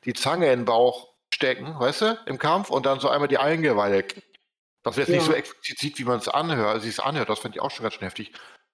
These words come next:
Speaker 1: Also waren zwischendurch immer wieder so kleine blutige Passagen drin.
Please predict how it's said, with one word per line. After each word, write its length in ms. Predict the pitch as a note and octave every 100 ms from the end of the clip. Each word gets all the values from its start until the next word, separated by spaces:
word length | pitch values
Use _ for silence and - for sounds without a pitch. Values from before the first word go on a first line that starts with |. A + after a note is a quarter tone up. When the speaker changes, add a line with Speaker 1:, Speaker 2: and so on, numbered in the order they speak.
| _
Speaker 1:
Also 240 | - C#3
waren 180 | E3+ F3
zwischendurch 440 | - D#3+ D#3+ F#3 -
immer 180 | D#3+
wieder 180 | D3 D3+
so 120 | C#3
kleine 280 | C#3+ C#3+ C#3
blutige 800 | C3 D3+ - A#2+ B2 B2 A#2 A#2
Passagen 640 | - A#2+ C3 C#3+ D3+ A#2
drin. 260 | G#2+ B2+ F3+